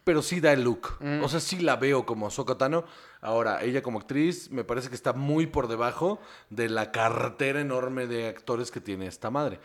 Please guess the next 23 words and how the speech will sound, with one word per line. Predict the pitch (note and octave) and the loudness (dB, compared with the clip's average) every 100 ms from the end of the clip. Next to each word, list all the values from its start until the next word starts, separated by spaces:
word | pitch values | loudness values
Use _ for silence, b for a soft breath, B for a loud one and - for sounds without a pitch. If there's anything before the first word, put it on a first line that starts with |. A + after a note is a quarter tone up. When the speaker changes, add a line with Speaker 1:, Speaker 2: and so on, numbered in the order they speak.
| B B | B B
Speaker 1:
Incluso | C#3 C#3 F3+ C#4+ - | -6 -4 2 2 4
Carl | G3 D3 A#2+ | 2 2 6
Weathers, | F3+ B2 G#2 | 6 6 2
¿eh? | D3+ | 4
O | F#3 | 4
sea | A#2+ B2 G2+ - b b b b b b b b | 4 0 -2 -6 b b b b b b b b
Speaker 2:
Exacto. | - - A2+ G2 F2+ D#2+ - _ b b _ | -14 -8 -6 -6 -8 -16 -18 _ b b _
Eh, | B2 B2 B2 B2 | 4 6 6 4
a | C3+ | 2
quienes | C#3 C#3 C3+ | 2 2 2
vimos | D3+ F3+ F3+ F3 | 2 4 4 4
en | C#3 B2+ | 2 2
este | C3 C3+ - C3 B2 A#2 A2 G#2 G2+ G2 D#2+ - | 0 -2 0 2 4 4 2 0 -2 -4 -8 -2
first | C3 B2 B2 | -2 -2 0
look | B2+ C#3+ - | 0 0 -4
es | A#2 A2+ - - | -2 -2 -2 -4
a | G2+ G2 F#2+ F#2+ B B | 0 2 0 -4 B B
Carl | - C#3 D3+ | 2 4 6
Weathers, | D#3+ F#3 B3+ - - - _ _ b b b b | 6 6 2 -2 -10 -14 _ _ b b b b
a | A2 A2+ A#2 A#2 A2+ A2+ A2+ A2 | 0 4 6 6 4 4 2 0
Pedro | A#2+ G#2 | -4 -4
Pascal, | F#2+ - A3 C#4 | 0 4 4 0
obviamente, | G2+ F#2+ G#2 D3 E3 A3+ - | -10 -8 -4 -2 -2 -4 -8